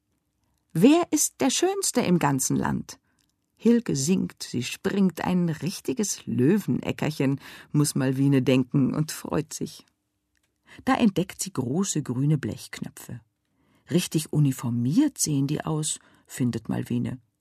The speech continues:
Laut überlegt sie, „Braucht so ein Staat nicht auch eine Polizei?“ Hilke nickt zustimmend. Weiter spielen sie. Und bald ist Malvine Pralines Wohnung bevölkert von Knöpfen, die über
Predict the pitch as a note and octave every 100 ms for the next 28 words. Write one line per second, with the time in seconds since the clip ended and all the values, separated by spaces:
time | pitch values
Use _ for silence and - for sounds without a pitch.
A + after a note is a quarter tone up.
0 | _ _ _ _ - D#3 D#3+ D#3 D#3 D3+
1 | D3+ D3+ - D3 D3+ - - - - -
2 | D#3+ D3+ F3 - D#4 G#3+ G3 - D3 F#3
3 | C4 B3+ - F#3+ E3 D#3 - B2+ B2+ -
4 | - - B2+ - A4 _ _ _ _ _
5 | _ _ _ _ _ - B2+ B2+ - C#3
6 | C#3+ E3+ - - C#4 - - - - -
7 | _ _ _ _ - - - A3 G3+ D#3
8 | B2+ - - - - - C#3+ _ _ -
9 | A#3 - F4 - G#3 F3 D3 F#3 A3+ G3
10 | - D3 G3+ E3+ D3+ D3+ G3 F#3 D#3 B2
11 | - - A3 G#3 E3+ D#3+ - C#3 B2+ -
12 | A#2 G2 - A2+ A#2 - - - - B2
13 | - B2 B2